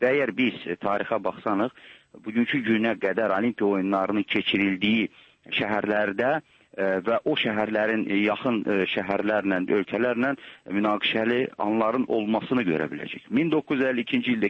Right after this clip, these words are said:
Helsinki Olimpiya oyunlarında, e, belə deyək, Finlandiya və İsveçin adalar probleminin olunması,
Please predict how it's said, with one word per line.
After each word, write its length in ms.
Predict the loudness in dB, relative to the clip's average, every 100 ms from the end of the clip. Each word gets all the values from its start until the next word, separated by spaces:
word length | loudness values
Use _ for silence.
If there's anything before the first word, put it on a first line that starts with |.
| 0
Helsinki 400 | -2 -2 -2 0
Olimpiya 380 | 0 0 0 2
oyunlarında, 480 | 0 0 0 0 -2 -10 -20 -6
e, 100 | 0 2 2 0 0 0
belə 160 | 0 2
deyək, 100 | 0
Finlandiya 400 | 0 0 2 2
və 80 | 0 0
İsveçin 480 | -2 0 0 0 -2 -10 -4
adalar 340 | -2 0 0
probleminin 800 | -2 -4 0 0 2 2 0 0
olunması, 640 | 0 0 2 0 0 0